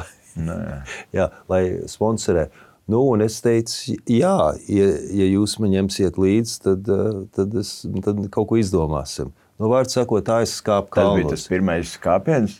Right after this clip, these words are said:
Speaker 1: Jā, tas bija mans pirmais kāpiens. Un tad pagāja gadi, un es viņiem tur kāpu visur, un tad, diem-, nu, diemžēl Teodors aizgāja bojā ar vairākiem draugiem, un tad es nekāpu diezgan ilgi.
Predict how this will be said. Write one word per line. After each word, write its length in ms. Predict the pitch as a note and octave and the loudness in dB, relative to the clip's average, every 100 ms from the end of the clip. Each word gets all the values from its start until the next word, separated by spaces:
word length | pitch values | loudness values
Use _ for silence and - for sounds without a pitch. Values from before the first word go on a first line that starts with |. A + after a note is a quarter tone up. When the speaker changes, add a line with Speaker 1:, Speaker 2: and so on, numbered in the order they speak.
| _ | _
Speaker 1:
Jā, 240 | A#2 B2 B2+ F#2+ | 2 4 4 0
tas 200 | - A#2 | -2 -2
bija 140 | G#2+ A#2 | 2 2
mans 160 | G#2 | 0
pirmais 400 | - A#2 G#2+ F2+ | 0 0 0 -2
kāpiens. 560 | - G2+ G2 E2+ - - - _ _ _ _ _ - | 0 -2 0 -4 -6 -10 -16 _ _ _ _ _ -16
Un 180 | - G2+ | -8 -2
tad 160 | A2+ G#2+ | 0 0
pagāja 380 | A2+ G2+ F#2+ F2 | 0 2 2 2
gadi, 300 | A#2 B2+ G#2+ | 2 2 0
un 80 | |
es 80 | F#2 | -2
viņiem 320 | - G#2 G2 F2 | -2 0 0 -2
tur 160 | F#2 | -6
kāpu 460 | F2+ G#2+ G#2+ G2+ - - | -4 0 0 -2 -10 -8
visur, 560 | G2+ - B2 A#2 A2+ - _ _ | -6 -4 0 0 -2 -10 _ _
un 180 | - F2+ | -10 -4
tad, 320 | A2+ A#2 G#2+ | 0 0 0
diem-, 260 | A2+ A2+ G#2+ | 0 0 0
nu, 220 | A#2+ G#2 G2 | 0 -2 -4
diemžēl 800 | - G2+ G2 A2 G2 G#2+ G#2 G2 | -8 -6 -2 -2 0 0 0 0
Teodors 540 | G#2+ G#2 F#2+ F#2+ - - | 2 2 2 -2 -4 -2
aizgāja 400 | G2 F2+ F2 D#2+ | 0 0 -2 -2
bojā 440 | E2+ G#2 B2 C3 C3 | 0 0 2 2 0
ar 400 | - _ - F#2+ | -4 _ -12 -4
vairākiem 960 | G#2 A#2 A2 A2 - G2+ G#2 F2+ F#2 G2 | 0 0 0 -2 -4 -4 -4 -6 -8 -2
draugiem, 640 | A2 A#2 B2 A#2 A#2+ A2+ - - _ | 0 2 2 0 0 -2 -8 -20 _
un 200 | - G#2 | -4 -2
tad 200 | G2 A#2 | 0 0
es 160 | A2 - | 0 -2
nekāpu 480 | A#2+ A#2 E2+ C#2+ - _ _ | -2 0 0 -2 -6 _ _
diezgan 380 | A2 F#2+ E2+ F2 | -2 -2 0 -2
ilgi. 460 | F2 F#2 F#2+ G2 | 0 2 2 0